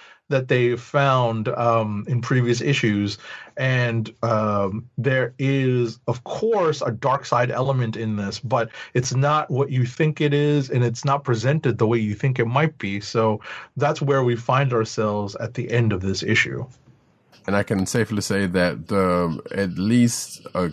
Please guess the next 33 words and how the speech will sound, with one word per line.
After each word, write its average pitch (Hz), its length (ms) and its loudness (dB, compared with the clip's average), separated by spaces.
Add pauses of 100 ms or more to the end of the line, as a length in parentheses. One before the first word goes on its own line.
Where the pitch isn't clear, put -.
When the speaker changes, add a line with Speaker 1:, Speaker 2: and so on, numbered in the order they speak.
Speaker 2:
couple 101 560 -2
of 90 540 -2
the 82 720 2
revelations, 85 1080 -4
or 95 80 0
at - 20 2
least 139 400 0
definitely 113 340 0
one, 85 360 2
but 82 80 -2
at 85 80 -2
least, 101 220 -2
uh, 92 100 -4
there, 87 320 -4
there's 87 400 -6
probably 90 260 0
a 82 40 -4
couple 85 220 -2
of 82 60 0
the 82 60 -2
revelations 80 640 -2
that 80 200 -6
you 82 60 -2
mentioned 80 440 -2
that 78 140 0
are 76 280 0
known 80 400 0
quantities, 73 720 -4 (400)
that 87 100 -2
were 78 180 0
already 73 240 0
known 71 240 -4
quantities, 73 580 -6